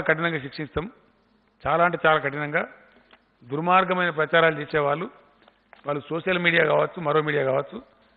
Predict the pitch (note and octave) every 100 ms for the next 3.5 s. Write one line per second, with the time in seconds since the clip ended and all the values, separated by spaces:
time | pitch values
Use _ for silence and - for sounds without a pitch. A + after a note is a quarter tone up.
0 | _ _ _ D3+ D#3+ C3+ C#3+ F3+ F#3+ F3+
1 | D#3+ D3 - D#3+ C#3+ D#3 G#3+ - _ _
2 | _ _ _ C#3+ C3 F3 F3 E3 D3+ E3+
3 | E3+ C3+ D3 D3+ -